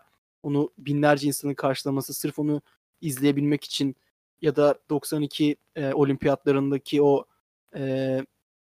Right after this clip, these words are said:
sırf Michael Jordan izlene-, izleyebilmek için insanların bu kadar seferber olması kendisi ne kadar büyük bir,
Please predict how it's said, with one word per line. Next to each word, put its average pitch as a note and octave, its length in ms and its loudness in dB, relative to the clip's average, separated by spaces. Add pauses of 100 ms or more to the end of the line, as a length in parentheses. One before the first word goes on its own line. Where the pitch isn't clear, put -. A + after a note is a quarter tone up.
(400)
sırf - 260 0
Michael D#3+ 300 4
Jordan E3 280 6
izlene-, D3+ 400 0
izleyebilmek D#3+ 560 2
için - 180 -4
insanların D3 540 0
bu D#3 60 -10
kadar D3+ 300 2 (100)
seferber D3 500 -2
olması C#3 500 -2 (800)
kendisi D#3 480 0
ne D#3+ 80 -2
kadar D#3+ 340 0
büyük D#3 300 -2
bir, E3 180 -4